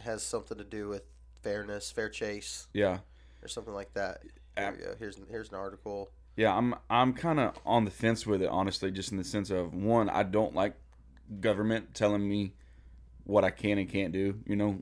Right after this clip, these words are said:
Speaker 2: or, like, taking something from me. So on that end, I'm like, I'm, I'm not about it. But on the other side of it, like, it's, it's, it's not, uh, I know, Parker, we were talking earlier before you pressed record. It's not like these trail cameras are giving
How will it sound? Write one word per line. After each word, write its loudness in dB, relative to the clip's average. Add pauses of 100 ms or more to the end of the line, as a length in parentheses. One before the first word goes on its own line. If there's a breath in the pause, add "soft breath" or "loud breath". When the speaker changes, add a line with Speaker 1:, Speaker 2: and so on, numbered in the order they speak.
Speaker 2:
or, 4
like, 0
taking 0
something 0
from 0
me. -2 (480 soft breath)
So 6
on 6
that 10
end, 4
I'm 2
like, 0
I'm, 0 (160)
I'm 2
not 2
about 4
it. -6 (680 loud breath)
But 8
on 6
the 4
other 6
side 4
of 2
it, -2
like, 2
it's, -2 (280)
it's, -2 (120)
it's -2
not, 2 (500)
uh, 0
I -2
know, 0
Parker, -4
we 0
were -2
talking -2 (240)
earlier 2 (180 soft breath)
before -4
you -4
pressed -2
record. 2 (340 soft breath)
It's -4
not 6
like 4
these -4
trail 4
cameras -2
are -2
giving -2